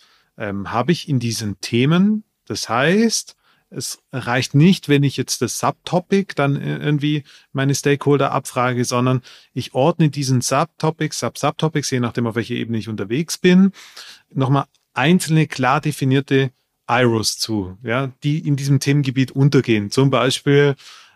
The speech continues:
gleiche Bezahlung von Geschlechtern. Ja, das ist zum Beispiel ein iro, was ich haben könnte in irgendeiner Art und Weise, ähm, wo mir vielleicht finanzielle Risiken, aber vielleicht auch finanzielle Chancen bietet, weil ich bessere Mitarbeitergewinnung habe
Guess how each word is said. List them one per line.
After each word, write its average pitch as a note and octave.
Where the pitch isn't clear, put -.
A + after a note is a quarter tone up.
gleiche B2+
Bezahlung A#2+
von A2
Geschlechtern. F#2
Ja, A2
das -
ist -
zum A2
Beispiel A2
ein G#2+
iro, C#3+
was A2+
ich F#2+
haben D#3
könnte E3+
in C#3
irgendeiner D3
Art C#3+
und C3+
Weise, C#3+
ähm, A2+
wo A2
mir G#2
vielleicht G2+
finanzielle G#2+
Risiken, E3+
aber A2
vielleicht G#2+
auch G#2
finanzielle G#2
Chancen D#3+
bietet, E3+
weil G#2
ich -
bessere G2
Mitarbeitergewinnung C3+
habe B2+